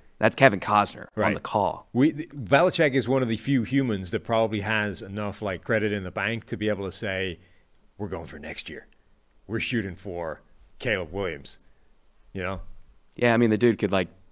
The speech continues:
Speaker 1: yeah, he could do that for three years.
Speaker 2: Now,
Speaker 1: Everybody's gonna be like,
Speaker 2: unfortunately,
Speaker 1: "You're
Speaker 2: they
Speaker 1: the
Speaker 2: would,
Speaker 1: best."
Speaker 2: they give up their next year's first for that, so that's probably not happening. But, like, if you were, to, like,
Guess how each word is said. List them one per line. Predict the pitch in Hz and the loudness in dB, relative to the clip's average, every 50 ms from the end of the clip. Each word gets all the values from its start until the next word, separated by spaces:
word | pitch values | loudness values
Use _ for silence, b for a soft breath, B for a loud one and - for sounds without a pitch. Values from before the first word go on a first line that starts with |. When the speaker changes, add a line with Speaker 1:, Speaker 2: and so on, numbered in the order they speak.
| - - | -14 -6
Speaker 1:
yeah, | - 101 87 | -2 -2 -2
he | 82 104 | 0 0
could | 113 123 104 | 0 2 2
do | 101 | 2
that | 85 - | 2 0
for | - | -4
three | - - - 92 87 | -12 -10 -6 -6 -6
years. | 85 85 82 87 | -4 -6 -6 -2
Speaker 2:
Now, | 87 | 0
Speaker 1:
Everybody's | 117 123 120 117 95 | 4 4 4 4 6
gonna | 131 147 131 | 6 4 4
be | |
like, | |
Speaker 2:
unfortunately, | - 175 117 110 104 | 4 2 0 0 2
Speaker 1:
"You're | 92 107 | 2 2
Speaker 2:
they | 107 | 4
Speaker 1:
the | 104 | 4
Speaker 2:
would, | 101 98 | 2 0
Speaker 1:
best." | - - | -2 -2
Speaker 2:
they | - 107 101 | -2 -2 0
give | 87 82 117 98 98 | 0 0 0 2 2
up | 101 90 - - | 0 -2 -2 -4
their | 104 98 85 80 | -6 -6 -4 -4
next | 76 80 87 85 - - | -6 -6 -8 -8 -8 -8
year's | 90 82 76 - | -10 -10 -10 -8
first | - 101 76 65 - - | -8 -8 -8 -8 -10 -12
for | - 71 | -12 -12
that, | 69 67 69 - | -10 -10 -12 -12
so | 80 | -12
that's | 76 73 - | -12 -12 -12
probably | - 82 71 69 | -10 -12 -12 -12
not | 69 65 65 69 | -12 -16 -14 -14
happening. | 76 76 - 58 58 - - | -14 -14 -14 -14 -20 -18 -12
But, | - 95 78 - b b b b b b b b b - - | -12 -12 -12 -12 b b b b b b b b b -12 -6
like, | 104 104 101 92 - - - - - _ - - _ _ _ _ - - | -2 -2 -2 -2 -4 -10 -20 -20 -20 _ -20 -20 _ _ _ _ -8 -2
if | 139 147 - - | 0 0 0 2
you | 160 202 | 2 4
were, | 202 196 160 | 6 6 6
to, | - - | 4 4
like, | 123 156 143 - - | 0 0 0 0 -6